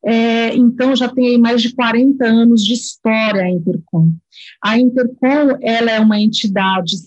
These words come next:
sem fins lucrativos, onde ela, é, é,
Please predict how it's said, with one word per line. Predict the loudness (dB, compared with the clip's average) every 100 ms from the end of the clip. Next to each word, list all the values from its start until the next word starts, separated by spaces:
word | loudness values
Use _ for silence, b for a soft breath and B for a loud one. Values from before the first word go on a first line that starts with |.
| _
sem | -2 -2 -4 0
fins | 2 4 4
lucrativos, | 0 -2 -6 -6 -2 0 0 -2 -8 -10 -18 _ _ _
onde | -2 0 2 2
ela, | 0 0 0 0 0 0 -2 -2
é, |
é, | -2 0 0 -2